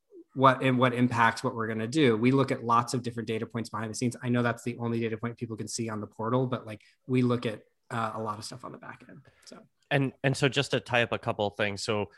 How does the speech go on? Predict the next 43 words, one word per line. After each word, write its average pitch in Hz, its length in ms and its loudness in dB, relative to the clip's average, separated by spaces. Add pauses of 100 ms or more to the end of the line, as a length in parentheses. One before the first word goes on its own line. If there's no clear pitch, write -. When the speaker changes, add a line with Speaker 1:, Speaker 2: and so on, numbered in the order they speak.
(160)
Speaker 2:
if 120 140 -4
you 127 80 0
wanna 151 220 2
learn 127 160 0
more 117 140 -2
about 107 260 -2
Splunk 110 240 -6
Ideas, 98 640 -2
um, 98 280 -6
check - 280 -6
our 98 420 0 (460)
back 104 220 0
catalog. 180 560 -2 (380)
Is 104 120 -6
that 110 60 0
what 120 100 -4
the 147 80 -8
cool 151 200 -10
kids 151 240 -6
call 180 260 -4
it? 190 200 -6
Um, 104 400 0
for 113 420 2
our 104 520 -2
episode 113 400 -4
with 98 180 -6
Jesse, 117 540 -4 (400)
I 101 60 -2
believe 107 220 -2
it's 104 120 -12
called 98 260 -4
It's - 200 -8
Miller 95 300 -4
Time. 104 340 -6 (600)
And, 104 600 0
uh, 98 300 2
we 110 100 -4
talk - 200 0
all 113 180 2
about 107 320 2
ideas 98 440 -4
on 95 160 -4
there. 98 340 -4